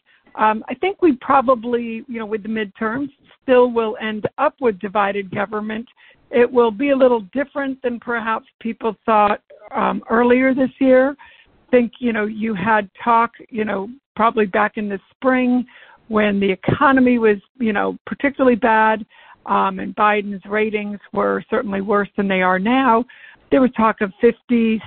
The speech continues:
sixty, uh, House seat pickup, uh, and certainly, uh,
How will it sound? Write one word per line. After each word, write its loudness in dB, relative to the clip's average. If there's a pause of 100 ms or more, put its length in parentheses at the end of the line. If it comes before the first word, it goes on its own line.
sixty, 0 (220)
uh, 2
House 0 (140)
seat -2
pickup, -2 (540)
uh, -10 (100)
and -8
certainly, -2
uh, -2